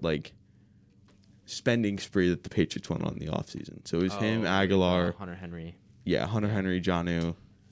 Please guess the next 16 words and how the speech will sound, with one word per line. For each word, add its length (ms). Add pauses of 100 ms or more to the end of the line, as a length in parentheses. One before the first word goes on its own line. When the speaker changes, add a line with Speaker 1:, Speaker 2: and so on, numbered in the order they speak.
Speaker 2:
Okay. 240 (540)
Good, 200
um, 460 (600)
good 140
stardom. 320 (560)
Speaker 1:
Okay, 300
and 140
Speaker 2:
Yes. 40
Speaker 1:
then 220
my 100
Speaker 2:
Oh, 140
you 40
want 0
me 40
to 260
Speaker 1:
sit-em, 500